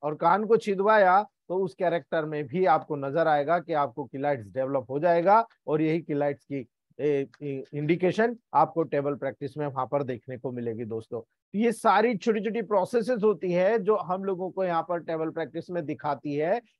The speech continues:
कि हमारा डायग्नोसिस क्या, हम मॉडर्न साइंस की बात को अलग रख दें, हम ईएच की बात करें दोस्तों, स्क्रैचेस आती है, आप जब स्क्रैच कर देते हो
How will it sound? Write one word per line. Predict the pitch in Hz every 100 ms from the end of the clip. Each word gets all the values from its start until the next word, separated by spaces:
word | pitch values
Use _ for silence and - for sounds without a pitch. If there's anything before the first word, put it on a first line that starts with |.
| -
कि |
हमारा | 190 151 147 160 240
डायग्नोसिस | 233 220 208 226 220 226
क्या, | - 220 - - _ _ _ _ -
हम | 175 208 - _ _ -
मॉडर्न | 131 143 202 240
साइंस | 226 220 -
की | 220
बात | 220 214 _
को | 226
अलग | - 190 196 214
रख | 208
दें, | 170 160 113 _ _ _ 143
हम | 175 185 -
ईएच | 165 185 185
की | 196
बात | 156 143 117
करें | 127 117 110
दोस्तों, | 104 110 123 - _ _ 156
स्क्रैचेस | 156 220 220 220 262 208
आती | 202 143 131
है, | - _ -
आप | 147 180
जब | 147 190
स्क्रैच | 180 - 202 226 -
कर | 220 185
देते | 175 170 165
हो | 175 254